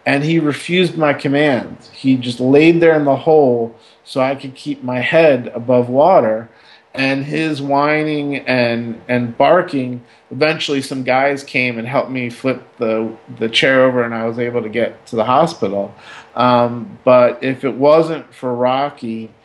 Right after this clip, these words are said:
risking his own life, risking hypothermia, being in that really cold water, um, you know, I would, I'm convinced that I would not be here today.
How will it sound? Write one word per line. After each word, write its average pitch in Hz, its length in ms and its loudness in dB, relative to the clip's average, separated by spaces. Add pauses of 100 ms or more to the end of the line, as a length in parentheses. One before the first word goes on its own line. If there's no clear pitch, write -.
(440)
risking 160 680 -4
his 131 220 -8
own 156 320 0
life, 143 300 4
risking 139 340 -6
hypothermia, 135 1080 -2 (400)
being 135 300 4
in 131 100 2
that 123 340 0
really 147 420 4
cold 139 380 2
water, 120 760 2
um, 117 500 -8
you 131 100 -8
know, 127 80 -4
I 123 240 0
would, 143 300 0 (120)
I'm 139 380 -6
convinced 120 720 -12
that 107 140 -10
I 107 120 -6
would 110 180 -6
not 110 400 -12
be 120 220 -6
here 101 340 -6
today. 113 580 0